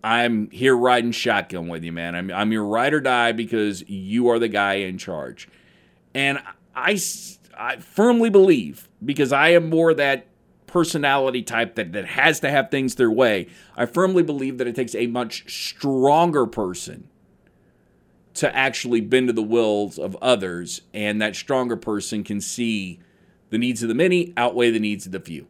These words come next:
Hey, Star Trek reference. This is the Locked On Thunder podcast. I'm Eric G. Coming up next, some very bad news for the Oklahoma City Thunder,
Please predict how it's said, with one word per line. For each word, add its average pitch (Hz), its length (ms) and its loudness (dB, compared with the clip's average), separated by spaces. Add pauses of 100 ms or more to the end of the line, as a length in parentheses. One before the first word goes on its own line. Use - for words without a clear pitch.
Hey, 165 240 -2
Star 160 280 -6
Trek 110 280 -6
reference. 82 380 -10 (260)
This 175 180 6
is 240 160 2
the 214 120 4
Locked 208 320 6
On 185 160 8
Thunder 185 280 4
podcast. 175 720 4
I'm 175 220 6
Eric 180 260 8
G. 170 220 0
Coming 240 260 6
up 240 80 8
next, 226 520 4 (600)
some 151 320 -2
very 175 320 6
bad 151 320 2
news 143 380 0
for 127 120 -2
the 123 140 2
Oklahoma 135 460 0
City 123 260 -2
Thunder, 113 560 -2